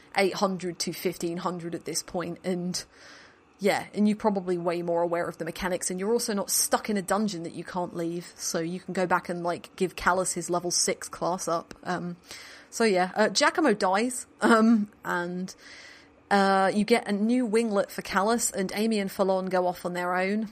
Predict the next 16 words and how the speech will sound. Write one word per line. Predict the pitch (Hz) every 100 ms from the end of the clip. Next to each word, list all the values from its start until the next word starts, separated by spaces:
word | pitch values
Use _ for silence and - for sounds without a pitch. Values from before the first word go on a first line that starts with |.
| - _ _ _ _ - -
And | 180 185 180 185 185 185
the | 190
game | 202 220 226
kinda | 226 208 -
opens | 202 202 185
up | 180 -
at |
this | 185 180
point | - 180 175
to | -
a | 175
bunch | 190 180 190
of | 170
character | - 190 226 208 240
quests. | 262 269 - - - - -
Um, | 180 175 175 180